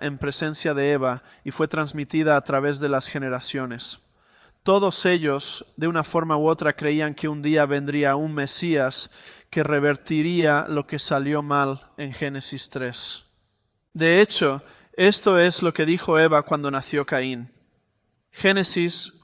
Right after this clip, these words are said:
cuatro uno. "Y el hombre se unió a Eva, su mujer, y ella concibió y dio a luz a Caín, y dijo,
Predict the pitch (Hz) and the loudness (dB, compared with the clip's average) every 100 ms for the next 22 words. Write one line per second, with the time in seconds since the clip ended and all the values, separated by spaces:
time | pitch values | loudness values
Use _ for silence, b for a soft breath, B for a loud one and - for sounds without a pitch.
0 | - 175 165 170 160 147 120 120 b b | 2 4 4 2 0 -2 -6 -12 b b
1 | b b b - 165 165 190 190 190 - | b b b 0 4 6 6 4 2 2
2 | 175 165 165 165 151 151 123 113 - b | 0 0 2 4 4 4 2 -2 -8 b
3 | - - 156 143 175 143 117 b b b | -8 -4 -4 -2 0 0 -2 b b b
4 | - 160 170 185 180 170 160 170 160 165 | -2 2 6 4 2 -2 -4 -4 2 2
5 | 151 151 - 156 143 147 143 143 151 139 | 2 0 -6 -4 0 2 4 2 0 -4
6 | - - 147 - 135 135 123 127 - _ | -12 -8 -6 -2 -2 -2 -6 -12 -20 _
7 | _ 147 147 147 - 123 127 | _ -2 -2 -2 -4 -10 -10